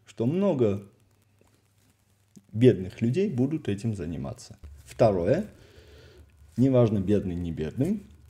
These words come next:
Э, если честно, я не встречал богатого техналя. М-м.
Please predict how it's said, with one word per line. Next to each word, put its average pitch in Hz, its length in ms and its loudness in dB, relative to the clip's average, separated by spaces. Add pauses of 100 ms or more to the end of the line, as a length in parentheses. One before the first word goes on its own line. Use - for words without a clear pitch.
(300)
Э, 147 80 0
если 151 440 2
честно, 151 280 -6
я 113 160 -2
не 123 260 4
встречал 107 680 -2 (100)
богатого 123 840 0 (1800)
техналя. 104 540 -2 (2500)
М-м. 90 320 -14